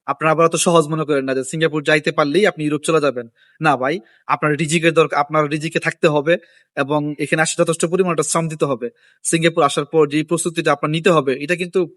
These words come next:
অনেক হার্ড। আপনি এই যে,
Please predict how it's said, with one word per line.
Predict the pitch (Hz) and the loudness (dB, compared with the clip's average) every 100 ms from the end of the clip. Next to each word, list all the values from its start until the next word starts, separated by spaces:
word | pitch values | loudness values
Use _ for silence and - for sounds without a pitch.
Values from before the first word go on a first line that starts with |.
| - | -4
অনেক | 185 180 | -2 -2
হার্ড। | 175 147 139 127 _ _ _ _ _ | 0 2 2 0 _ _ _ _ _
আপনি | 135 147 156 156 151 147 139 143 | -8 -4 -4 0 0 0 -2 -2
এই | 151 151 | -2 0
যে, | 156 151 | 0 2